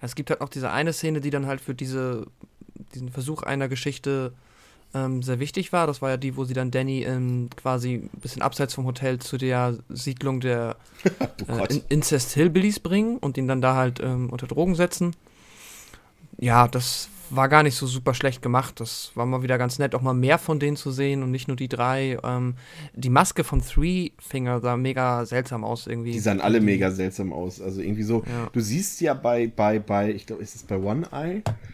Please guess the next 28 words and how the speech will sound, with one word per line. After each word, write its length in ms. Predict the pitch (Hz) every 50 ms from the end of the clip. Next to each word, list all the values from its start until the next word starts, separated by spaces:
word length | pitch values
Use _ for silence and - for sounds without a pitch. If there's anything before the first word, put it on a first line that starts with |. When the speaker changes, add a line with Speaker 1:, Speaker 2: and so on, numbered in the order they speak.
| - - - - -
Speaker 2:
Ich 120 | - -
weiß 120 | 101 101 104
es 120 | 101 -
gerade 180 | - 92 90 92
nicht, 160 | 95 95 -
bei 180 | - 95 90
welchem, 300 | 95 95 92 - 117 110
oder, 240 | 95 95 101 101 95 85 - _
ja, 140 | - 110 101
doch, 140 | 90 95 -
bei 120 | - 107
ihm 220 | 95 - 123 120 101
war 100 | 92 87
es, 120 | 90 - -
glaub 200 | 92 90 95 120
ich, 140 | 127 - - - - - - 110 -
äh, 140 | - 101 95
dass 200 | 107 - - -
du 120 | - -
auch 200 | - 107 - - - -
immer 320 | 113 113 123 147 165 156
den, 480 | 143 - - 143 131 123 123 120 110 -
diesen, 400 | - 110 101 107 110 107 107 104
du 80 | - 110
siehst 240 | 101 127 131 - -
ja 60 | 107
seinen 200 | 101 101 101 101
Mund 380 | 101 110 143 262 277 - -